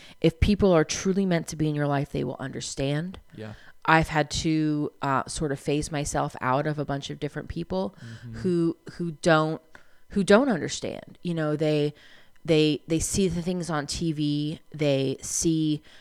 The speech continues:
Speaker 1: addicts in recovery. I know, um, the show Euphoria was
Speaker 2: Yeah.
Speaker 1: really,
Speaker 2: It's a
Speaker 1: really
Speaker 2: big one right now,
Speaker 1: intense.
Speaker 2: for sure.
Speaker 1: Uh, and I, I really appreciate the show because of how they, they show the nitty gritty. They don't just show the glorification.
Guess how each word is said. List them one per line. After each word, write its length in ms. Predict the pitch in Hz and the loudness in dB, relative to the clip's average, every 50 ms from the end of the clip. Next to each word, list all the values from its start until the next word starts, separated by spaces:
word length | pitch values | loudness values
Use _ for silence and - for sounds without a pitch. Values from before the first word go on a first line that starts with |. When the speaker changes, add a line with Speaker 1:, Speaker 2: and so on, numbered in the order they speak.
| - - - - | -20 -8 4 6
Speaker 1:
addicts 400 | 147 147 143 151 156 - - 175 | 6 8 8 6 2 0 -2 -2
in 60 | 151 | -2
recovery. 460 | 143 139 - - 143 139 151 151 151 - | -2 -2 0 0 0 0 0 0 0 0
I 140 | 147 147 | 0 -2
know, 440 | 147 147 143 143 139 139 139 - - - | -2 -2 -2 -2 -2 -4 -4 -6 -6 -4
um, 520 | 139 135 135 135 127 123 127 127 127 127 - - - - - - - - - - - - | -4 -2 -2 -2 -2 -4 -6 -8 -10 -12 -16 -20 -20 -20 -20 -20 -20 -20 -18 -16 -4 0
the 100 | 175 165 | 0 2
show 180 | - - 170 156 | 4 4 4 4
Euphoria 800 | 151 156 156 147 - 156 147 147 147 147 151 156 156 156 151 - - - - - - - | 4 2 -2 -2 0 0 2 2 2 2 2 2 0 0 -2 -6 -14 -20 -20 -20 -18 -8
was 320 | - 160 165 151 139 127 151 | 0 0 2 2 2 0 4
Speaker 2:
Yeah. 60 | 160 | 4
Speaker 1:
really, 280 | 160 156 156 156 156 160 | 6 6 6 4 4 2
Speaker 2:
It's 420 | 160 - - - - - - - | -2 -6 -12 -20 -20 -20 -8 2
a 20 | 170 | 4
Speaker 1:
really 200 | 190 185 180 175 | 6 6 8 6
Speaker 2:
big 60 | 170 | 4
one 60 | 165 160 | 2 2
right 60 | 156 | 2
now, 140 | - 185 156 | 2 2 2
Speaker 1:
intense. 400 | 147 151 147 - 107 - - 110 | 2 2 0 -2 -4 -8 -8 -10
Speaker 2:
for 60 | 110 | -12
sure. 360 | - - 107 107 107 110 - - - | -14 -16 -14 -14 -14 -16 -18 -8 0
Speaker 1:
Uh, 380 | - 202 170 165 156 156 156 - - | 2 4 4 6 4 4 2 2 2
and 160 | 180 180 170 165 | 2 2 4 6
I, 220 | 160 156 160 - - | 6 6 4 4 4
I 80 | 170 170 | 4 4
really 300 | 165 165 175 170 165 160 | 6 4 4 4 4 4
appreciate 540 | 160 - - - 185 - - 185 170 160 - | 2 2 0 -2 -2 -2 0 -2 -2 -2 -2
the 80 | 160 147 | -4 -6
show 240 | - - 160 151 147 | -2 0 2 2 2
because 260 | 156 151 - 160 - 160 | 0 -2 -4 -6 -6 -6
of 60 | 147 | -6
how 240 | 151 - 151 147 147 | -6 -4 -2 -2 0
they, 300 | 147 151 147 143 143 - - | 0 2 2 2 0 0 -2
they 100 | 151 147 139 | -4 -2 -2
show 240 | - - 160 147 | -2 -2 -2 -2
the 120 | 143 143 143 | -2 -2 -4
nitty 340 | 143 147 151 147 151 139 - | -2 -2 -2 0 0 -2 -2
gritty. 380 | - 147 147 147 147 139 135 | 0 0 2 2 2 2 0
They 160 | - 131 135 | 0 0 0
don't 220 | 135 151 147 147 147 | 2 2 0 0 -2
just 180 | - 156 - | -6 -6 -4
show 180 | - - 156 143 | -2 -2 -2 -2
the 120 | 135 147 139 | -2 -4 -6
glorification. 920 | - 151 143 143 135 - 143 - - 151 151 156 - - 143 131 135 139 | -6 -6 -4 -4 -6 -8 -12 -10 -6 -4 -4 -4 -2 -4 -6 -6 -6 -8